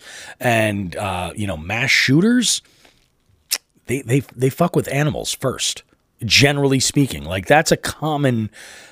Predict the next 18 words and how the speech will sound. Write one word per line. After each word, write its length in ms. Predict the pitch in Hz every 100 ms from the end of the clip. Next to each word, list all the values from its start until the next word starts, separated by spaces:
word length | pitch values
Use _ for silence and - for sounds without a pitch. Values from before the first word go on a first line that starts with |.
| _ _ _
lineup. 520 | 110 113 143 135 73 -
That 220 | 104 120
happens. 640 | - 143 127 - 104 - 123
You 80 | 117
know, 140 | 95
usually 500 | 104 143 147 147 131
animal 400 | 113 120 127 120
abuse 560 | 104 87 120 135 - - -
is 540 | 107 101 98 95 -
the, 460 | 107 104 104 95 90
the 340 | 92 92 90 -
sort 260 | - 131
of 80 | 113
that, 340 | 113 113 98
that 300 | 101 101 -
first 300 | - 139 127 113
initial 340 | 113 - 78
sign, 600 | - 143 143 87 67